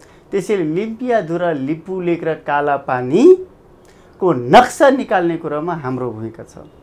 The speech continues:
के सांसदहरू त्यसमा भोट नहालेको भए, अब्जेक्सन गरेको भए हुन्थ्यो? त्यसैले केपी ओलीको होइन, हाम्रो, हाम्रो, हाम्रो कारणले,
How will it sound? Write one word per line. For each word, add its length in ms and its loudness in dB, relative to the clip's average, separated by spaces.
के 60 -8
सांसदहरू 960 -2
त्यसमा 260 0
भोट 380 0
नहालेको 480 2
भए, 160 -2
अब्जेक्सन 580 -2
गरेको 280 -2
भए 80 0
हुन्थ्यो? 460 -4
त्यसैले 340 -6
केपी 380 -6
ओलीको 300 -6
होइन, 260 -6
हाम्रो, 420 -2
हाम्रो, 400 -4
हाम्रो 360 2
कारणले, 480 0